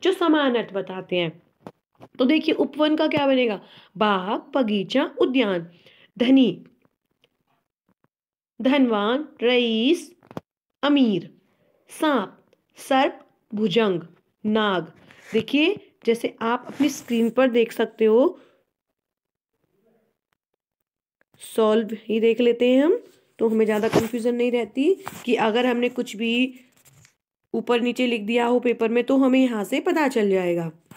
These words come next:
इस तरीके से पर्यायवाची शब्द हो गए। अब उसके बाद है हमारा लिंग बदलो। आपको पता है लिंग बदलो कि अगर पुरुष है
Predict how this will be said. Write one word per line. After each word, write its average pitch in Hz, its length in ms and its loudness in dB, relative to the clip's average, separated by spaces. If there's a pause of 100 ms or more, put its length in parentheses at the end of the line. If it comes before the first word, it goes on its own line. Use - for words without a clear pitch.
(540)
इस 202 200 -4
तरीके 220 320 -2
से 240 140 -4
पर्यायवाची 233 420 -2
शब्द 240 280 -2
हो 254 120 2
गए। 262 220 2 (460)
अब 277 60 2
उसके 349 280 0
बाद 302 280 2
है 240 60 0
हमारा 233 360 0
लिंग 330 400 6
बदलो। 196 640 0 (1080)
आपको 220 280 -4
पता 262 260 0
है 302 260 0
लिंग 254 300 2
बदलो 262 360 2 (300)
कि 269 160 2
अगर 240 380 2
पुरुष 254 480 0
है 285 300 0